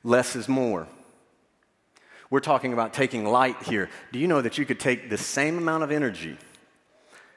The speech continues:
fifty watt light bulb, dial it down, and fifty watts that lights a small light bulb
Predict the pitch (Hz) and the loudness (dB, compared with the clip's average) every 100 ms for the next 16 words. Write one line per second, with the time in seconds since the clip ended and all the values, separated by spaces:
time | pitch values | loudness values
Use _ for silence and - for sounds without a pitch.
0 | _ _ _ - 170 165 156 139 135 123 | _ _ _ 0 2 4 0 4 4 4
1 | 120 107 104 98 82 - - - _ - | 4 2 2 -2 -2 -8 -20 -20 _ -20
2 | - _ - 101 135 139 156 - 135 135 | -20 _ -2 2 4 4 2 2 2 2
3 | 95 87 87 - - - _ _ _ 110 | 0 -2 -10 -18 -20 -20 _ _ _ -2
4 | 104 - 226 - 175 131 92 - - 104 | -2 0 0 0 2 4 2 0 -2 2
5 | 113 107 - - 131 117 113 104 98 87 | 2 2 -6 -2 0 4 4 2 0 -4